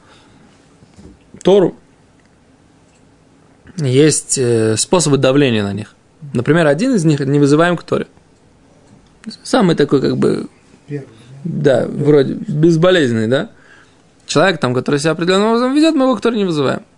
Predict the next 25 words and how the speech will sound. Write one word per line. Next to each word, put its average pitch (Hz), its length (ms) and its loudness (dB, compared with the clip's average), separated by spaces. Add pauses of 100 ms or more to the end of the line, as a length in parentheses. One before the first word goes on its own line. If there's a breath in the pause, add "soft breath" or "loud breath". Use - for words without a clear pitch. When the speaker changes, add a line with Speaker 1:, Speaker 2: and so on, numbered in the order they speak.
Speaker 1:
Хазаниш 151 280 -2
говорит, 147 220 0
в - 40 -2
наше 139 300 0
время 147 680 0
эта 139 240 -2
алаха 151 300 -2
не 151 100 -2
актуальна. 123 480 -2 (100)
Почему? 117 440 -6 (1400 soft breath)
Если 196 440 0
раньше, 202 480 -2
так 160 120 -6
сказать, - 220 -10
все - 160 0
эти 160 140 -2
алахот 156 420 0
были 151 300 0
для 143 240 -2
людей, 147 560 0
почему? 139 400 -4
Потому 135 120 -6
что 151 100 -8
у 139 40 -6
человека, 156 600 -2